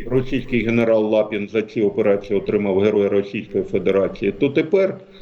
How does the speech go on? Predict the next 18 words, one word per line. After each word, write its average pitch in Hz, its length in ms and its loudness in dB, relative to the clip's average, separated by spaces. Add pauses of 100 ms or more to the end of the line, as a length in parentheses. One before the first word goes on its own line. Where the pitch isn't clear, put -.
(280)
і 123 140 2
тут 123 240 -2
я 120 100 4
звертаю 110 440 2
увагу: 98 380 2
бої 151 340 2
в 127 340 -2 (100)
Селідово 113 720 0 (320)
носять 135 500 0
досить 135 380 -2
показовий 123 520 0
характер. 107 640 0
Окупанти 131 680 0 (440)
почали 135 460 2
штурмувати 127 920 0 (760)
місто 127 520 0
в 87 160 -2
лоб, 117 360 2